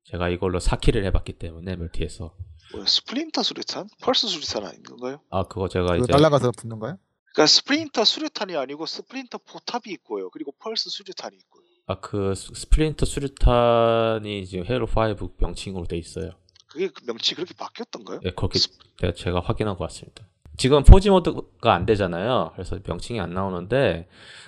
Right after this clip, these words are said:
Speaker 1: 그 전장에 가면은 전장 어빌리티가 있어요. 거기에서 전장 어빌리티에 해당 수류탄을 고를 수 있는 그게 있는데 그 수류탄 중에 명칭이 스플린터 수류탄으로 돼 있더라고요.
Speaker 2: 잠깐만요.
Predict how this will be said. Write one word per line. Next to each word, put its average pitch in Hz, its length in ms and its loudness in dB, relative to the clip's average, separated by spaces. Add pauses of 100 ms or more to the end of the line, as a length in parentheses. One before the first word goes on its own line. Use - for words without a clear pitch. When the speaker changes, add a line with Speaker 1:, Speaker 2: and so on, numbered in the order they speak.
(160)
Speaker 1:
그 113 800 2
전장에 147 440 4
가면은 120 380 0
전장 98 320 0
어빌리티가 107 580 4
있어요. 90 600 -4 (120)
거기에서 90 400 -8
전장 92 320 -6
어빌리티에 95 720 -4
해당 120 280 2
수류탄을 139 460 2
고를 92 220 -4
수 92 140 -8
있는 87 420 -6
그게 87 400 -6
있는데 92 600 -4 (380)
그 98 100 -6
수류탄 131 440 4
중에 113 160 -2
명칭이 92 520 -6
스플린터 - 440 8
수류탄으로 85 400 -2
돼 90 120 -12
있더라고요. - 680 -8 (760)
Speaker 2:
잠깐만요. 98 520 -8